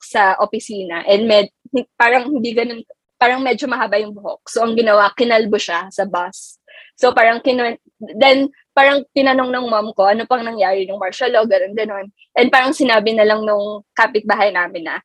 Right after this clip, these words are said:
ayoko pag-usawa-, pag-usapan, ayoko na maalala. And parang looking at that, na sobrang lala nung trauma na meron hanggang ngayon. So, parang kung titingnan mo yung mga nangyari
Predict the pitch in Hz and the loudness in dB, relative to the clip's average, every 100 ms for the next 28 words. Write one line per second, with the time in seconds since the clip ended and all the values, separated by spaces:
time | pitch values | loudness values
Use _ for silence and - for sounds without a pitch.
0 | _ 226 262 311 269 254 220 - 196 180 | _ 4 4 4 2 0 -2 -2 0 0
1 | - - - - 240 226 220 208 190 185 | -6 -16 -20 -6 -4 -4 -2 -2 -2 -6
2 | 196 214 226 214 196 196 175 170 - - | 0 0 -2 -6 -6 -6 -8 -10 -14 -18
3 | _ - 254 277 269 269 269 262 _ _ | _ -6 -2 2 4 4 0 -6 _ _
4 | - 262 285 277 240 202 196 180 185 202 | 0 2 2 2 0 -4 -4 -4 -4 -8
5 | 214 233 214 233 233 220 208 208 208 208 | -2 0 2 0 2 4 4 2 -2 -4
6 | 202 208 _ _ - 226 208 190 185 196 | -8 -14 _ _ 0 4 4 2 -4 -12
7 | - 233 226 208 202 214 220 208 202 190 | -12 -6 0 2 4 2 -2 -2 -4 -4
8 | 180 180 180 - 247 262 262 262 277 _ | -10 -10 -10 -2 2 4 4 2 -2 _
9 | _ - 277 294 254 285 269 262 254 262 | _ -2 2 2 2 2 2 2 0 0
10 | 254 240 _ _ - 226 226 220 226 220 | -4 -12 _ _ -6 0 2 0 0 2
11 | 190 185 180 - | 2 2 -4 -8